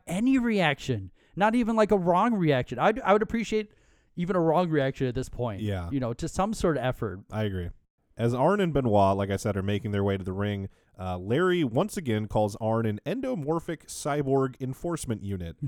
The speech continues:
Speaker 1: <laughs>
Speaker 2: Uh, I decided to this time look up endomorphic, uh, and all I can tell you is that an endomorph is one of three human body types that is distinguished by its high preponderance of body fat.
Speaker 1: Yeah.
Speaker 2: Um, I,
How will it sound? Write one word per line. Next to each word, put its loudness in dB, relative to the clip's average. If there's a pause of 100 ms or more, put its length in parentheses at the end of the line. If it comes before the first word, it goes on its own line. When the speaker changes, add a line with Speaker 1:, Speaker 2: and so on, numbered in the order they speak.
(140)
Speaker 1:
<laughs> -4 (200)
Speaker 2:
Uh, -4
I 0
decided 0
to 4
this 0
time 0
look 0
up 0
endomorphic, -2 (520)
uh, -4
and -6
all -2
I -2
can -8
tell -2
you 0
is -6
that -2
an -6
endomorph 2
is -6
one -4
of -6
three -10
human -6
body 0
types -8
that -8
is -8
distinguished -6
by -2
its -6
high -8
preponderance -6
of -10
body -2
fat. -16
Speaker 1:
Yeah. 2 (460)
Speaker 2:
Um, -4 (440)
I, -4